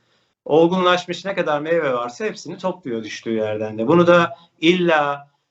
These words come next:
Merrill Lynch aracılığıyla yapmak zorunda değil. Çünkü Merrill Lynch'i kullanan bir yabancı başka fon da olabilir bu. Çünkü Merrill Lynch bir aracı kurum. Citi aracılığıyla dönüp alabilir. Hatta Ak Yatırım aracılığıyla alabilir. Hatta teb yatırım aracılığıyla alabilir.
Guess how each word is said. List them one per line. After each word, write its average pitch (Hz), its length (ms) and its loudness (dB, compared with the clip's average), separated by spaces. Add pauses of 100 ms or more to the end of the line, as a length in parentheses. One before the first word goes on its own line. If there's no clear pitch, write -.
(140)
Merrill 151 340 -4
Lynch 175 260 -6
aracılığıyla 131 480 -8
yapmak 127 360 -6
zorunda 127 420 -8
değil. 190 280 -2
Çünkü 147 680 -4
Merrill 156 340 2
Lynch'i 151 220 -8
kullanan 165 500 -4
bir 165 120 -8
yabancı 147 440 -2
başka 226 280 -2
fon 254 320 -4
da 247 60 2
olabilir 117 480 0
bu. - 40 -20
Çünkü 135 200 -18
Merrill 127 200 -4
Lynch - 160 -6
bir 214 60 6
aracı 214 260 4
kurum. 156 340 -6 (400)
Citi 254 340 0
aracılığıyla 139 580 -2
dönüp 117 260 -12
alabilir. 107 540 -10
Hatta 180 320 0
Ak - 160 -2
Yatırım 247 320 -2
aracılığıyla 143 520 -2
alabilir. 107 480 -14 (400)
Hatta 254 340 0
teb 214 260 -6
yatırım 196 340 0
aracılığıyla 117 540 -8
alabilir. 110 440 -10